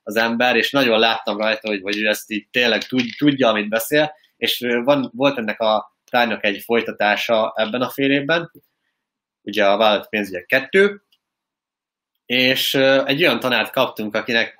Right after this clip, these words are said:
köze nincs kb. az ilyen befektetésekhez, és annyira láttad, hogy egy épkézláb mondatot nem tud megfogalmazni, hogy így szar volt az egész.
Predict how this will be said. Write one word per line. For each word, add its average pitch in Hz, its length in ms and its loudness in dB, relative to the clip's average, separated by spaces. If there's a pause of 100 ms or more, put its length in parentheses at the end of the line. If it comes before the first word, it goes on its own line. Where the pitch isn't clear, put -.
(100)
köze 120 220 -2
nincs 127 240 -2
kb. 113 260 2
az 113 200 0
ilyen 110 180 -2
befektetésekhez, 120 840 -2
és 120 120 -4
annyira 135 300 0
láttad, 113 380 -2
hogy 107 100 -10
egy 104 80 -2
épkézláb 107 520 0
mondatot 107 320 -8
nem 117 160 -6
tud 107 140 -12
megfogalmazni, 113 640 -4
hogy 110 80 -2
így 104 60 -4
szar 101 280 -4
volt 85 180 -12
az 92 80 -14
egész. 87 340 -12